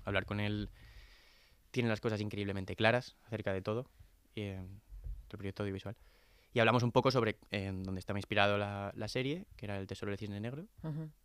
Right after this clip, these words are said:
Speaker 1: em, de Paco Roca y Guillermo Corral. Y luego cómo quería trasladarlo a, al audiovisual.
Speaker 2: ¿Qué aprendiste de, de, del rodaje? Bueno, creo que fue súper difícil,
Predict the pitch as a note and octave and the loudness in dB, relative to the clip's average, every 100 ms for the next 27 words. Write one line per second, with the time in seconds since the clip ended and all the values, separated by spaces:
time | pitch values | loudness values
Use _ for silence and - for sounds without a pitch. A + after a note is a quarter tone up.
0 | - G#2 G2+ G2+ G2+ G2 G#2 A2+ G2+ G2 | -14 -12 -12 -12 -10 -8 -6 -6 -8 -8
1 | G2 G#2+ C#3 _ _ _ _ - - - | -8 -8 -10 _ _ _ _ -20 -20 -20
2 | _ - A2 G#2+ G#2+ G#2 G#2 G#2 G#2 G#2+ | _ -2 2 4 2 0 -2 -2 -2 -2
3 | G2+ G2+ G2+ A2 G#2 F#2+ F#2 - G2 F#2+ | 0 0 0 0 0 -2 -6 -8 -8 -8
4 | F#2 - - - - _ _ - D3 C#3+ | -12 -14 -20 -20 -20 _ _ -20 -18 -18
5 | - - E3+ F3 D#3 D#3 - C3 B2+ C3 | -18 -6 0 2 2 0 -2 -2 0 -2
6 | B2+ B2+ C3 A#2+ B2+ B2 G#2 A#2+ A#2+ C3 | -2 -2 -4 -4 -4 -4 -6 -4 -4 -2
7 | B2+ D3 - D3 C#3+ - C#3+ F#3 G3 F#3+ | -2 -2 -2 -2 -2 -4 -6 2 2 2
8 | - - - E3+ G#3 - E3 F3+ - - | -2 -14 0 2 2 0 2 2 0 -6
9 | D3 C#3+ C3 - G3 - B2 A2 | -2 0 -2 -2 -4 -2 -4 -6